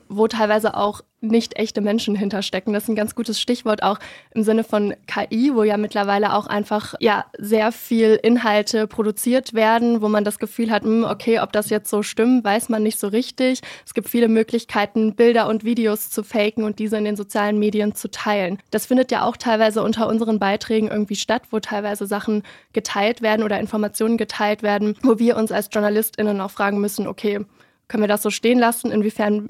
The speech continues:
spricht das jetzt irgendwie für die Wahrheit oder nicht? Hast du das Gefühl, du bist da viel mit konfrontiert? Und wenn du auch so Beiträge siehst, wo du das Gefühl hast, okay, da ist jetzt, steht was drunter, was eher so Richtung Verschwörungstheorie schon fast geht, greifst du da ein oder wie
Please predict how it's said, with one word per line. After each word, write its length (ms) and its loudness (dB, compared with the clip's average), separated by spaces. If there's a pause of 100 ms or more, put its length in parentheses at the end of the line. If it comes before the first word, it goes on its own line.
(160)
spricht 360 -2
das 140 -4
jetzt 240 -4
irgendwie 260 0
für 120 -4
die 100 0
Wahrheit 340 0
oder 180 -2
nicht? 360 -2 (400)
Hast 160 -2
du 60 2
das 120 0
Gefühl, 280 0
du 40 0
bist 200 -4
da 280 0
viel 200 2
mit 160 2
konfrontiert? 880 -2
Und 160 0
wenn 180 2
du 100 0
auch 200 0
so 160 -6
Beiträge 540 -4
siehst, 360 -4
wo 180 2 (200)
du 80 -4
das 160 -6
Gefühl 260 -6
hast, 180 -6
okay, 200 -4
da 80 -2
ist 160 -8
jetzt, 320 -12
steht 180 0
was 160 -4
drunter, 340 -2
was 140 -4
eher 180 0
so 220 0 (380)
Richtung 240 0
Verschwörungstheorie 880 0
schon 180 -2
fast 340 -8
geht, 280 0 (400)
greifst 340 -2
du 40 -6
da 120 -2
ein 320 -2
oder 240 0
wie 280 -2